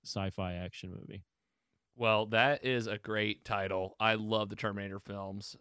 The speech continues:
Speaker 2: um, and it's a totally different genre I don't think we've even covered. So that might sneak its way in. This is a great time to tell you listeners and viewers that we are taking the final submissions this week. Write us in at mostly superheroes dot com.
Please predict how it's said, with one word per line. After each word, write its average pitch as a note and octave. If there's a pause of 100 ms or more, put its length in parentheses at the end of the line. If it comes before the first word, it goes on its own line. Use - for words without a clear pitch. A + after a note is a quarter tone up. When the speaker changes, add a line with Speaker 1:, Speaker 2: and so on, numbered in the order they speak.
Speaker 2:
um, G2
and G#2
it's G2
a G2
totally G#2+
different G2
genre G#2
I G2
don't A2
think G#2+
we've G#2
even G2
covered. A2
So F#2+
that D3+
might D#3+
sneak E3
its D#3
way C3+
in. E3 (240)
This B2
is B2+
a A#2
great A#2
time A2+
to G#2+
tell B2
you A#2
listeners A2
and A2
viewers A#2
that F2+
we A2+
are A2
taking B2+
the G#2
final A2
submissions B2
this G#2+
week. A#2 (580)
Write G#2
us A2
in A#2
at A2+
mostly A2
superheroes G#2
dot G2
com. D3